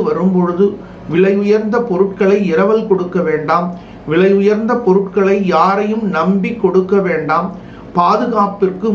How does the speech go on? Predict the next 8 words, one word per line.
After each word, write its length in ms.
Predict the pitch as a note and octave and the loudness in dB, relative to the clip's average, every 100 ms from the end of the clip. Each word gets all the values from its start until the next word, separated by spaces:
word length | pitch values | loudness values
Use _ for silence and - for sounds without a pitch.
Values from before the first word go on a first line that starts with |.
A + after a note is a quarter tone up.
| E3+ | -2
முக்கியத்துவம் 680 | - A#3 A3 - G3+ F3+ F3 | -4 -2 -2 0 0 0 -2
கொடுக்க 320 | D#3+ F3+ G3 F3+ | -2 -2 0 0
வேண்டும், 400 | E3 D3 E3 F3+ - - - D3 | 0 -2 -2 -2 -4 -12 -6 0
மாலை 340 | E3+ G#3+ A#3+ A#3 G3 | 0 2 0 0 2
நேரத்து 400 | F#3+ G3+ G#3 A3+ - | 2 0 -2 -4 -2
பயணங்களை 640 | E3 D#3 F#3+ G#3+ G3+ F#3+ G#3+ F#3+ | -2 0 0 0 2 2 2 0
முற்றிலுமாக 760 | E3 - A3 G#3+ F#3 F3 F3 G3 - | -4 -6 -2 0 2 0 0 0 0
தவிர்த்து 360 | E3 G3 - | -2 -2 -2